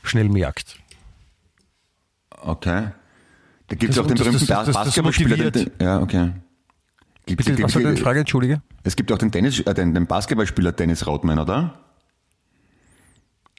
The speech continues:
Speaker 1: Mhm.
Speaker 2: Ja, der heißt auch Dennis.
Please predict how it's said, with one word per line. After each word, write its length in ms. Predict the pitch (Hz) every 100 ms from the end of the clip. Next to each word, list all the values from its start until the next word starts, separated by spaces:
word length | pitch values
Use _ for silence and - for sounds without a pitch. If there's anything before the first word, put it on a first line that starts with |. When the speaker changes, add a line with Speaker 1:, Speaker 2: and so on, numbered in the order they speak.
| _
Speaker 1:
Mhm. 340 | - 101 151 190 _ _ _ _ _ _ _ _ _ _ _ _ _ _ _ -
Speaker 2:
Ja, 440 | 78 92 92 92 87 _ _ -
der 100 | 82
heißt 180 | 90 92
auch 120 | -
Dennis. 420 | 82 69 69 -